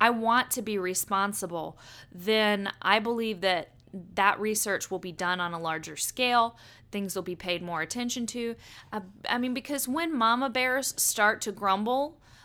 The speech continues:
the world starts to listen. It's just that we have to demand it. We have to say, "Look, what's, what's going on right now isn't working, and so we need to do something different." And, and women have to be empowered to do that. And so I think that we need to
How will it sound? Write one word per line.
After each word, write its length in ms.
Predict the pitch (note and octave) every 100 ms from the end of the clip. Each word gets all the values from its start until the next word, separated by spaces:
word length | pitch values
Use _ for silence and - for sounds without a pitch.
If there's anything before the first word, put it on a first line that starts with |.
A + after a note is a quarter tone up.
| -
the 120 | G#3+
world 380 | G#3+ A3 A3+ A3
starts 460 | - - G#3 - -
to 120 | G3
listen. 400 | G3 G3 - D3
It's 140 | - -
just 280 | G#3 -
that 180 | G3+ F3+ - _
we 200 | G3+ B3
have 220 | C4+ A3+ G#3
to 80 |
demand 460 | F#3 F#3 F3+ F#3 F3
it. 120 | D#3
We 100 | G3
have 200 | A3 A3
to 100 | G#3
say, 240 | G#3 G#3 F#3
"Look, 460 | F#3 G3 E3 - - - - -
what's, 340 | - - - - -
what's 240 | A#3+ B3+ B3
going 280 | C4+ B3 A3+
on 180 | G3+
right 160 | G3 F3
now 200 | F#3+ F#3+
isn't 220 | F#3 F#3+
working, 640 | F3+ F#3 E3+ - - - -
and 160 | G3+ G3
so 180 | A3 G3+
we 160 | G#3+
need 180 | G#3+ G#3
to 60 | F#3+
do 140 | G3
something 400 | F#3+ F#3+ F3 E3
different." 320 | D#3+ - - - - - -
And, 220 | C4 - -
and 220 | B3+ C4 - -
women 360 | C4 D4+ D4+
have 220 | C#4+ A#3+ A#3
to 80 | G#3+
be 180 | G#3
empowered 500 | F#3 F3 E3+ E3 D#3 -
to 80 |
do 140 | F3 E3+
that. 240 | D3 C#3
And 160 | - G3
so 420 | - G#3+ G3+ G3+ - - - G3+
I 80 |
think 280 | A3 C4+ B3+
that 140 | A#3+ G#3
we 120 | A3+
need 220 | G#3+ G#3
to 340 | - G3+ F3+